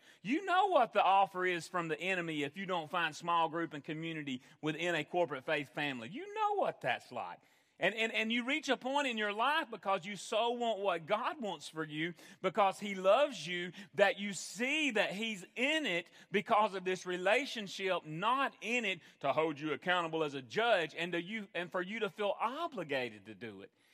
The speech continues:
It's like, it's a freeing thing. It's a freeing thing when we fall passionately in love with Jesus. And when we fall passionately in love with Jesus and he has a hold on us, we, we will just, like,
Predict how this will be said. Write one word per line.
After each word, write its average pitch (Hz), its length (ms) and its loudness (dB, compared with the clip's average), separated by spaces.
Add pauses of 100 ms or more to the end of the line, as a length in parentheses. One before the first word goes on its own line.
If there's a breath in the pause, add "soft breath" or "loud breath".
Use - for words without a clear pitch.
(180 soft breath)
It's 190 200 -2
like, 208 220 4
it's 202 200 -2
a 208 80 2
freeing 240 800 0
thing. 202 720 -4 (220 loud breath)
It's 170 220 -2
a 208 80 2
freeing 247 500 -2
thing 226 400 -2
when 170 140 -4
we 196 140 0
fall 185 260 4
passionately 214 500 0
in 170 160 -2
love 185 240 6
with 135 160 -8
Jesus. 160 580 -10 (200 loud breath)
And 165 120 2
when 196 120 -2
we 214 80 0
fall 190 240 2
passionately 226 500 2
in 190 140 -2
love 180 240 4
with 143 120 -6
Jesus 185 460 -6
and 165 100 -2
he 226 120 -2
has 208 180 2
a 180 60 -2
hold 180 320 2
on 175 180 0
us, 220 180 -2 (240 loud breath)
we, 285 280 -2
we 240 260 -4
will 196 220 -6
just, 170 260 -6
like, 147 240 2